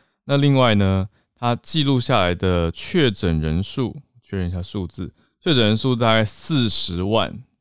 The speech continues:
确诊，就总共四十万确诊，所以整个算下来都是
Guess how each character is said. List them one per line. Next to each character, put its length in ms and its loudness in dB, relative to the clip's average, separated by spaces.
确 280 0
诊， 240 -8
就 140 -4
总 320 0
共 320 0
四 220 -12
十 140 -8
万 200 -4
确 240 -8
诊， 180 -14
所 140 -2
以 60 2
整 180 -2
个 80 -2
算 220 2
下 100 -2
来 160 0
都 140 -4
是 420 -4